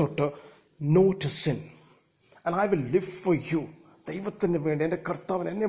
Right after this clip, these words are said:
വിട്ടുവെച്ചതിന് വേണ്ടി ഞാൻ ജീവിക്കും എന്നുള്ള ഒരു തീരുമാനത്തോടുകൂടി നമ്മൾ വെള്ളത്തിൽ ഇറങ്ങി സ്നാനപ്പെടുന്നത്. Then again we rise up, symbolizing the resurrection,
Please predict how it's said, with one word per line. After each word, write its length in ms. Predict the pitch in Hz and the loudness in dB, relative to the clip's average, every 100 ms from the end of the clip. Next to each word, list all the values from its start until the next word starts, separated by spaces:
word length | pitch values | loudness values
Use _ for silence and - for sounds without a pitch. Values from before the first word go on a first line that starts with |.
| 175 | -2
വിട്ടുവെച്ചതിന് 640 | 185 214 240 262 277 262 226 | -2 -2 -4 0 2 6 4
വേണ്ടി 160 | 202 202 | 4 2
ഞാൻ 100 | 180 151 | 0 0
ജീവിക്കും 380 | 240 226 - 226 | 0 0 -4 -6
എന്നുള്ള 220 | 185 165 151 - - 160 | -4 -2 -2 -4 -10 -6
ഒരു 100 | 151 - | -6 -4
തീരുമാനത്തോടുകൂടി 800 | 151 170 196 196 190 180 143 135 - - | -2 0 2 4 2 0 -2 -4 -6 -10
നമ്മൾ 160 | 139 131 117 | -8 -6 -6
വെള്ളത്തിൽ 360 | 127 147 - 120 117 | -4 -4 -4 -6 -6
ഇറങ്ങി 260 | 131 131 - - - _ _ _ - | -6 -8 -12 -20 -20 _ _ _ -2
സ്നാനപ്പെടുന്നത്. 800 | - 135 139 139 110 107 95 - - - - - _ _ - - - - | 0 0 0 0 -2 -8 -12 -16 -20 -20 -20 -20 _ _ -20 -20 -14 -6
Then 100 | 127 | -4
again 200 | 143 175 180 | 0 2 2
we 80 | 175 139 135 | 0 0 -2
rise 240 | 180 196 156 | 0 2 0
up, 100 | 151 - - - - _ _ _ _ - | -2 -8 -20 -20 -20 _ _ _ _ -10
symbolizing 760 | - 147 139 143 165 143 135 151 156 - - | -2 0 0 2 2 2 0 -2 -4 -14 -8
the 80 | 139 - | -6 0
resurrection, 640 | 180 - 135 120 - 101 | 2 2 0 -6 -8 -10